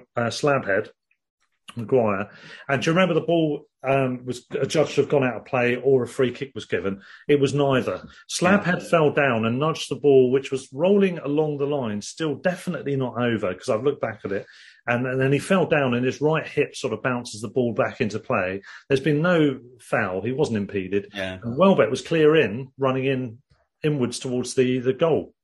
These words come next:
Speaker 1: uh, from a few yards out. That should have, um, that was a
Speaker 2: Yeah.
Speaker 1: wrong decision as well.
Speaker 2: While we're on it, actually.
Speaker 1: Slabhead with Trossard, you're gonna say, aren't you?
Speaker 2: No, I'm not. I'm actually gonna get into Maguire and other, and an England rant instead.
Speaker 1: <laughs>
Speaker 2: Maguire was terrible,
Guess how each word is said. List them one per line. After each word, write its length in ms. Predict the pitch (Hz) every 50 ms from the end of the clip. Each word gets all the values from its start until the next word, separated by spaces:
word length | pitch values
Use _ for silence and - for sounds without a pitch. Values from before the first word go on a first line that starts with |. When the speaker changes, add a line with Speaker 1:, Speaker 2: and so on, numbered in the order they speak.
| - -
Speaker 1:
uh, 180 | 117 113 117
from 200 | 110 - 131 117
a 40 | 110
few 140 | - - 143 127
yards 280 | 131 123 123 117 -
out. 260 | 143 131 104 95 - - - - - _ -
That 160 | 165 196 185
should 160 | - - 160 120
have, 140 | 107 - -
um, 360 | 123 113 110 110 104 104 117 135
that 160 | 135 160 156
was 100 | 143 -
a 20 | 101
Speaker 2:
Yeah. 80 | 104
Speaker 1:
wrong 100 | 101 101
decision 400 | - 101 - - - 101 110 113
as 100 | 104 98
well. 240 | 104 120 117 117 113
Speaker 2:
While 180 | 127 160 180 170
we're 120 | 147 139
on 140 | 143 135 131
it, 80 | 127 104
actually. 580 | 107 107 - - - 101 98 101 104 104 _ _ _ _ - - -
Speaker 1:
Slabhead 420 | 170 165 165 165 - 160 151 151
with 180 | 147 143 139 -
Trossard, 480 | - - 170 156 - - 113 104 101
you're 80 | 101 95
gonna 120 | 107 104
say, 160 | 101 - 120
aren't 200 | 110 113 117 113
you? 40 | 104
Speaker 2:
No, 240 | 98 127 123 120 117
I'm 160 | 120 123 139
not. 220 | 143 143 131 113 104
I'm 80 | 110 127
actually 220 | 123 123 135 135
gonna 160 | 127 123 117
get 180 | 107 120 117 -
into 300 | 113 113 113 - 117 110
Maguire 480 | 107 110 104 120 117 113 110 110 110
and 80 | 110 110
other, 360 | 113 113 113 117 110 110 101 -
and 340 | - 107 110 107 110 107 101 - - -
an 240 | - - 120 117
England 320 | 123 120 120 117 107 98 95
rant 260 | 101 101 101 104 104
instead. 500 | 117 107 104 - - 127 113 104 101 - - _ _ _ _ -
Speaker 1:
<laughs> 100 | - - -
Speaker 2:
Maguire 480 | 247 - - - 160 156 143 135 123
was 100 | 120 123 -
terrible, 640 | - 143 151 143 127 117 101 101 104 104 104 107